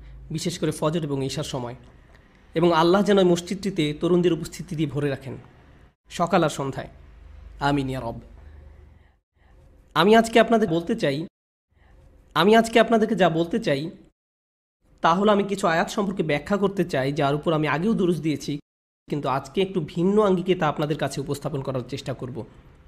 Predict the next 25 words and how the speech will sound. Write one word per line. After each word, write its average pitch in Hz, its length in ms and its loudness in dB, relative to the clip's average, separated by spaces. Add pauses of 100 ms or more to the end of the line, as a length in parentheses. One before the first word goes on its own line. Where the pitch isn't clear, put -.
(560)
এছাড়াও 226 340 4
আমি 233 160 6
আসলে 233 260 2
শুরুতে 214 360 0
কোরআনের 202 360 2
প্রেক্ষাপটের 190 480 -4
বাইরে 156 380 0
থেকে 185 260 -6
কথা 165 220 -6
বলবো, 143 300 -4
আর 139 140 -4 (140)
তা 151 100 -2
হলো 160 300 -2 (1300)
আমাদের 175 220 0
সন্তানদের 214 540 2
প্রতি 202 260 -2
যে 170 120 0
সচেতনতা 196 600 -2
কাজ - 220 -4
করে, 143 260 -2
এটা 165 120 -2
আসলে 175 220 -2
আমাদের 165 240 -2
দ্বীনের 170 280 -2
ভিত্তি, - 380 -10